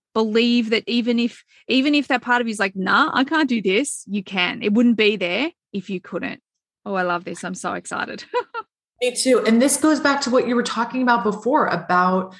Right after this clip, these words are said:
Speaker 2: like, being able to do a debrief or, like, retroactively saying, like, looking back and saying, like, "Well, now that I've done it,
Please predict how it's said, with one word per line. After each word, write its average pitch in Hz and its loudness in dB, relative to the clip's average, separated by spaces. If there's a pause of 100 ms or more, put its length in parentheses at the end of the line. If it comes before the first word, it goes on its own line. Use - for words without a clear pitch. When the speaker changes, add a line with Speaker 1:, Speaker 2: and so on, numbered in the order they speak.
(260)
Speaker 2:
like, 180 -2
being 208 2
able 196 2
to 190 -2
do 196 0 (840)
a 190 0
debrief 185 -2
or, 202 4
like, 180 4
retroactively 190 -2
saying, 185 2
like, 180 -2
looking 196 2
back 196 0
and 170 -10
saying, 175 -6
like, 165 -8
"Well, 180 -4
now 233 2
that 254 0
I've 175 0
done 220 2
it, 151 -6